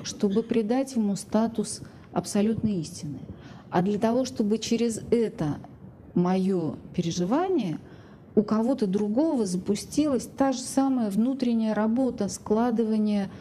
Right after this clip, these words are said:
собственного смысла. Потому что мы с вами подозреваем или знаем, что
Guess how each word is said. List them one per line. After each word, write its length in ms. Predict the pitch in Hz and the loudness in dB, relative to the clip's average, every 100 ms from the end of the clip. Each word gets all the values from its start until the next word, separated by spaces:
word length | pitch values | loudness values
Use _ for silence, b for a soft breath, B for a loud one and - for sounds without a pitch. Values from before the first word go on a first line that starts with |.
| B | B
собственного 680 | - - 240 - 180 180 165 | -2 2 2 0 0 0 0
смысла. 460 | 160 - 139 - - - - - - - - | -4 -6 -8 -8 -16 -18 -20 -20 -20 -20 -12
Потому 360 | - 175 208 | -4 0 2
что 340 | - - 196 190 B B B B - | 0 -4 -4 -4 B B B B -2
мы 360 | 185 202 214 | 0 2 0
с 160 | 202 - | -2 -4
вами 560 | 180 202 202 196 190 180 B B B B - | -2 0 2 0 0 -4 B B B B -8
подозреваем 840 | - 160 160 175 180 247 254 233 208 - | -2 -2 0 0 2 2 2 0 -2 -2
или 200 | - 170 | 0 0
знаем, 600 | 139 156 185 214 190 175 B B B - | 0 0 2 0 0 -4 B B B -14
что 640 | - - - 190 185 180 | -14 -4 0 2 2 -2